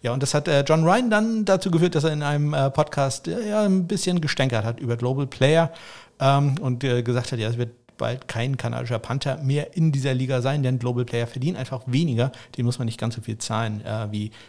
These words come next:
kanadischen Spielern. Ähm, das Minimumgehalt für einen Kanadier, äh, liegt in der C F L so etwa bei fünfundsechzigtausend Dollar in der Saison. Ich konnte leider nicht finden, wie viel, ähm, ein Global Player bekommt, aber ich tippe mal, dass die irgendwo so zwischen,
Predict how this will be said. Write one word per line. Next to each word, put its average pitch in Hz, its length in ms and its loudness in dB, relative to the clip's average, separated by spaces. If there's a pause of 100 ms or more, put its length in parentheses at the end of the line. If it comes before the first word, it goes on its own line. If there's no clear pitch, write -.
(100)
kanadischen 113 720 -2
Spielern. 156 500 0
Ähm, 120 280 0
das 110 260 -10
Minimumgehalt 123 920 0
für 123 360 -4
einen 113 200 -8
Kanadier, 120 500 -2 (540)
äh, 131 340 2
liegt 135 200 -2
in - 60 -2
der 127 80 0
C - 100 -4
F 117 80 -6
L 131 160 -2
so 123 80 0
etwa 151 240 -2
bei 123 160 2
fünfundsechzigtausend 120 1000 -4
Dollar 127 340 0
in 143 80 2
der 131 140 -2
Saison. 135 200 -4
Ich 123 100 -6
konnte 127 180 -4
leider 127 180 0
nicht 131 160 -2
finden, 160 680 0
wie 139 40 -6
viel, 139 480 0 (400)
ähm, 123 320 -4
ein 113 140 -2
Global 190 240 2
Player 110 180 -4
bekommt, 127 340 -4
aber 117 120 -2
ich 117 140 -6
tippe 131 240 -6
mal, 120 160 -2
dass 110 100 -8
die - 100 -10
irgendwo 110 200 -4
so 107 120 -8
zwischen, 117 380 -8